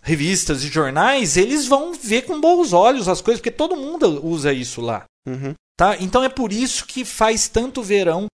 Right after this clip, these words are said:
Speaker 1: notícia da Apple na mídia.
Speaker 2: E
Speaker 1: Isso
Speaker 2: é
Speaker 1: quem tá dizendo é o cara do artigo, não sou eu também.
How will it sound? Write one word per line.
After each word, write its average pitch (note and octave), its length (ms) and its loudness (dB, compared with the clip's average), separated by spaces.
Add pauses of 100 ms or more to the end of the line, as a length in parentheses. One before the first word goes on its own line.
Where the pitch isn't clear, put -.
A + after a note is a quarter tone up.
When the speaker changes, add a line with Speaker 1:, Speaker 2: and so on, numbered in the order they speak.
(200)
Speaker 1:
notícia G3+ 420 -2
da G#3 120 2 (140)
Apple F#3+ 200 -2
na G#3 100 -4
mídia. F3 280 -10 (220)
Speaker 2:
E F#3+ 120 2
Speaker 1:
Isso B3 180 4
Speaker 2:
é C4 60 2
Speaker 1:
quem A3+ 160 0
tá A#3 160 8
dizendo A3 560 2
é G3 80 6
o G3 60 2
cara G3 280 4
do F#3 100 2
artigo, F#3 400 0
não F3+ 100 -4
sou E3+ 180 -2
eu D3 120 0
também. C3+ 260 -10